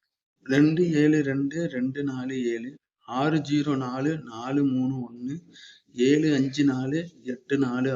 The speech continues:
ஆறு. இதுவுமே கொஞ்சம் ஸ்ட்ராங்கா தான் நண்பா இருக்கு. உங்க கணிப்புல இருந்தா ப்ளே பண்ணுங்க நண்பா. இல்லைன்னா ஒரு கெஸ்ஸிங்கை மட்டும் ஃபாலோ பண்ணிக்கிட்டு இருங்க நண்பா.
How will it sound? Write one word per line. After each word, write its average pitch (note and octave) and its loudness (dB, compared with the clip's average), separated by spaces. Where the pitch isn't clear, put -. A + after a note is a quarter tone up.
ஆறு. A2+ -8
இதுவுமே B2+ 0
கொஞ்சம் B2+ -2
ஸ்ட்ராங்கா A#2+ -8
தான் B2+ -4
நண்பா B2+ -4
இருக்கு. B2+ -10
உங்க C3 -10
கணிப்புல B2 -8
இருந்தா C3 2
ப்ளே B2+ -2
பண்ணுங்க C3 0
நண்பா. B2+ 0
இல்லைன்னா C3+ -4
ஒரு B2 -8
கெஸ்ஸிங்கை A#2+ -8
மட்டும் A#2+ -14
ஃபாலோ A#2+ -16
பண்ணிக்கிட்டு A#2+ -14
இருங்க A#2+ -8
நண்பா. A2+ -4